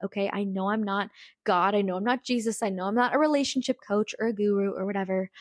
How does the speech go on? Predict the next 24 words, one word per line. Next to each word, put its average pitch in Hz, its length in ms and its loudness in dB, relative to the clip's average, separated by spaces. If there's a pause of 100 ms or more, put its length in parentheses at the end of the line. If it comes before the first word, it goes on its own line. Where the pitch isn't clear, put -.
(420)
But 247 140 0
listen, 196 400 -2
learn 202 220 0
from 240 180 0
my 202 160 2
mistakes, 190 580 -2
okay, 196 280 0
boo? 208 340 2 (600)
Know 190 160 2
your 220 200 4
worth. 247 480 0 (640)
Know 196 380 2
what 220 440 2
you 208 100 -2
can 196 460 -6
and 208 180 -4
cannot 202 380 -6
accept 233 380 -4
in 233 120 -2
someone. 214 600 0
Know 190 140 0
your 202 160 -2
red 226 220 -2
flags. 220 760 -2